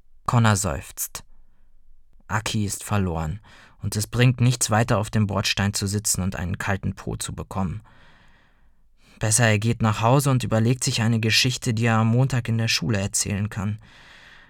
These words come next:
Einen guten Grund, aus dem er das Klassenmaskottchen verloren hat. Vielleicht hat ihn jemand überfallen. Aber wer klaut ein Plüschalpaka?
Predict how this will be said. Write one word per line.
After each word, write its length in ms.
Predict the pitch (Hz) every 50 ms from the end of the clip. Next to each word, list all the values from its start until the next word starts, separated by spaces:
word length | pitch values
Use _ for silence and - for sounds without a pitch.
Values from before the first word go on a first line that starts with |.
| _ _ -
Einen 220 | - 101 98 104
guten 340 | 104 117 135 127 - 123 110
Grund, 460 | - - - 139 147 120 - - - - -
aus 160 | 92 - -
dem 160 | - 107 113
er 100 | 110 104
das 200 | 107 104 - -
Klassenmaskottchen 800 | - 120 107 - - 110 107 104 - - - 113 - - - 104
verloren 500 | - - 110 107 107 101 101 101 101 98
hat. 240 | 104 98 - - - - _ - - - - - _ - - _ _ _ _ _ _ _ _ _ _ _ - - -
Vielleicht 480 | - - - 107 101 101 120 - -
hat 120 | 131 107 -
ihn 140 | - 113 107
jemand 300 | 113 123 117 110 110 -
überfallen. 720 | 110 107 98 - - - - - - - - 95 92 - - - - - - - - - - _ _ _ _ _ _ _ _ _ - - - _ - -
Aber 280 | - 98 95 95 95 -
wer 140 | 101 101
klaut 300 | - - 120 101 98 -
ein 160 | - 98 98 -
Plüschalpaka? 960 | - - - 147 147 - - 107 107 - - - - - - - - 107